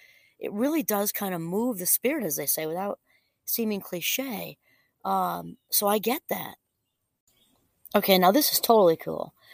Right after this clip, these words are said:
Okay, so we had the half that talked about, um, you know, just in-, including with, with, when they felt spiritual, they reported some sort, some sort of prayer. We're, again, we're not talking about denominational, organized anything. Some talked about,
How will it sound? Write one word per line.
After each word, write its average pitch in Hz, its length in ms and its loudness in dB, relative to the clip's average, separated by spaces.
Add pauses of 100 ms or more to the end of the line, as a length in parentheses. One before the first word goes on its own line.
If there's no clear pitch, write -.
(180)
Okay, 202 180 2
so 196 100 2
we 220 60 10
had 208 100 8
the 220 60 0
half 262 380 0
that - 120 -8
talked 214 300 0
about, 190 440 0 (760)
um, 180 580 0 (260)
you 233 80 -4
know, 202 60 0
just 190 240 0
in-, 185 120 -6 (100)
including 196 640 -2
with, 180 160 -6
with, 185 220 -4
when 202 240 0
they 247 200 8
felt 226 360 6
spiritual, 170 760 -2 (460)
they 202 100 0
reported 190 540 2
some 185 200 -4
sort, 170 340 -4
some 247 360 4
sort 202 320 2
of 196 160 -10
prayer. 165 540 -2 (520)
We're, 190 120 -4
again, 202 220 2
we're 170 80 -2
not 196 140 0
talking 220 180 0
about 196 180 -2
denominational, 175 720 -2
organized 160 500 -4
anything. 156 460 -8 (360)
Some 269 300 4
talked 220 320 0
about, 180 320 -2